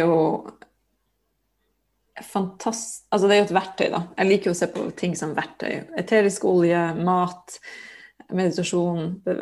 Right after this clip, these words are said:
altså yoga, alle de her tingene er verktøy for å fungere bedre, eller mer optimalt, da.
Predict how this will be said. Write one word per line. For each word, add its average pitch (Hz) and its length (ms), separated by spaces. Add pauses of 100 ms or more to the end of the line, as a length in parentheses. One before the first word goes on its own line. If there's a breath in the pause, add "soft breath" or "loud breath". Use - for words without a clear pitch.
altså 160 200
yoga, 165 460 (260)
alle 185 200
de 160 80
her 160 100
tingene 185 260
er 190 80
verktøy - 520
for 180 360
å 175 140 (2250)
fungere 196 680 (140)
bedre, 175 420
eller 190 160
mer 190 180
optimalt, 170 520
da. 175 120